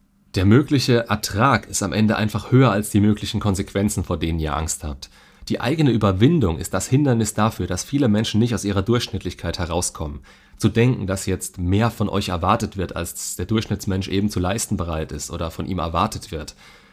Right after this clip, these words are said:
Aber genau hier fängt es eben an. Ihr wollt, dass es euch besser geht und ihr selbstbewusster und stärker durchs Leben geht als der Durchschnitt,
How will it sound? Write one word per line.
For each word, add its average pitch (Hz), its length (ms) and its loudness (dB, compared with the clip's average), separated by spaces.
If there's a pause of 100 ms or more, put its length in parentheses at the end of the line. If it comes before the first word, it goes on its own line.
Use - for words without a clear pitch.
Aber 104 200 0
genau 110 420 4
hier 139 180 4
fängt 117 240 -2
es 107 120 -2
eben 90 240 -4
an. 92 260 -2 (960)
Ihr 110 220 6
wollt, 131 240 4
dass 110 120 0
es - 120 -6
euch - 200 -8
besser 123 300 0
geht 82 240 -6
und 78 140 -8
ihr 85 80 -2
selbstbewusster 101 680 -2
und 82 100 -4
stärker 117 360 0
durchs 95 200 -4
Leben 92 240 0
geht 87 200 -4
als - 140 -6
der 87 80 -4
Durchschnitt, 92 520 -2